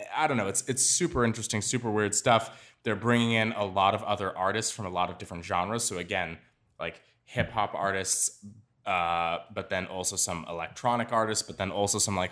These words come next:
older rock artists. And they're kind of bringing in all these different people to make this kind of menagerie sort of sound, which I think reflects what's happening now, right? Like, we have a lot of pe-, different people are listening to a lot of different styles of music.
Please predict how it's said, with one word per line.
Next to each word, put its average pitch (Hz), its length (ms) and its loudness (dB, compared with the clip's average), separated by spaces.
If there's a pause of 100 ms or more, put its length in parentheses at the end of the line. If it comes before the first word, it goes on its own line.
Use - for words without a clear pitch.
older 98 320 -2
rock 87 320 0
artists. 160 560 0 (400)
And 123 80 0
they're 135 80 2
kind 190 160 0
of 135 120 -4
bringing 127 260 2
in 131 160 6
all 110 160 4
these 113 160 2
different 104 260 -4
people 165 260 -6
to - 80 -8
make 107 220 -2
this 110 140 -2
kind 107 180 0
of 87 100 -4
menagerie 95 680 2
sort 87 200 -2
of 80 100 -8
sound, 117 460 4 (280)
which 117 160 0
I 117 80 6
think 131 220 -2
reflects - 640 2
what's 107 200 2
happening 104 480 4
now, 104 380 4
right? 98 260 2
Like, 101 120 -2
we 101 120 0
have 98 440 4 (640)
a 117 60 0
lot 143 200 6
of - 80 0
pe-, 156 120 -2
different 120 360 0
people 113 400 0
are 104 140 4
listening 107 340 0
to 101 160 -2
a - 20 0
lot 90 260 2
of 92 100 -4
different 95 260 -6
styles 90 340 2
of 90 80 -10
music. 117 460 0